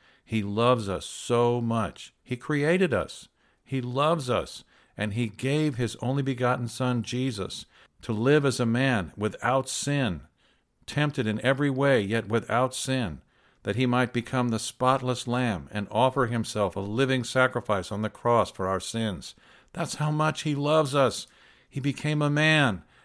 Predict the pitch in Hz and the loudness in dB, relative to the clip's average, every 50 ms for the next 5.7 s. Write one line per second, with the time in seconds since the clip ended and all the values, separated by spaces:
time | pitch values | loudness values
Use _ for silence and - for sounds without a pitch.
0 | _ - 117 120 120 147 147 123 113 113 131 143 147 151 156 139 - 147 139 127 | _ -6 -4 -2 0 0 -2 -2 0 0 4 6 6 6 6 4 4 4 6 6
1 | 120 107 98 - - - 113 - - 156 160 151 - 156 139 135 151 160 170 165 | 6 4 2 0 -6 -10 -10 -6 -2 0 0 2 2 0 2 4 4 6 8 8
2 | 156 151 139 - - - 139 131 113 101 90 - - 120 120 143 156 147 135 117 | 8 6 6 4 2 0 0 2 2 0 -4 -6 -6 -4 0 2 4 4 6 4
3 | 98 90 - - - - - - - 143 139 170 - 165 147 113 135 147 156 165 | 4 2 -2 -12 -20 -20 -14 -6 -2 0 0 2 2 0 0 0 2 0 2 2
4 | 160 143 - 151 147 151 151 135 - - - 156 160 180 180 180 175 - 165 160 | 2 0 0 0 0 0 0 -2 -2 0 2 4 6 8 6 6 4 4 2 2
5 | 147 - - 135 127 104 - 131 127 113 104 87 76 67 | 2 2 0 -2 -2 -2 0 0 0 0 0 -2 -6 -10